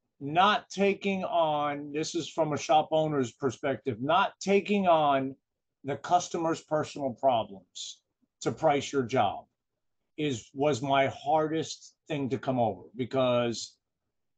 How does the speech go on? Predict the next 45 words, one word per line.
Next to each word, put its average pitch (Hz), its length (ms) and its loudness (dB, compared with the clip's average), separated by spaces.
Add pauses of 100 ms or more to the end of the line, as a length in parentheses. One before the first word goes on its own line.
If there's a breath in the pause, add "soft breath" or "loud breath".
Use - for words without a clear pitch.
(160)
I 170 120 2
can 185 180 0
afford, 185 460 4
because 170 320 0
of 165 80 -4
my 156 120 0
financial 156 520 -4
situation 151 600 -4
at 147 60 -2
home 139 240 0
with 139 140 -6
the 151 40 -6
retired 139 420 0
and 139 40 -4
the 139 80 -4
military, 123 380 -2 (320)
I 151 80 -2
can 151 200 -4
kind 185 320 2
of 160 220 0 (480)
afford 170 540 2
to 151 320 0 (120)
give 165 300 0
a 165 40 0
little 160 280 0
leeway, 196 580 2 (480)
but - 160 -6
you 208 80 -8
give 202 320 -4
one 190 240 0
little 170 220 0
inch 180 320 -6
and 143 100 -2
it's 185 140 -4
not 190 160 6
a 127 40 4
mile. 120 440 4
It's 131 140 -10
like 220 140 -8
a 180 60 -2
racetrack 131 600 0
they 113 100 -6
take 107 320 -4
from 95 180 -12
you. - 100 -20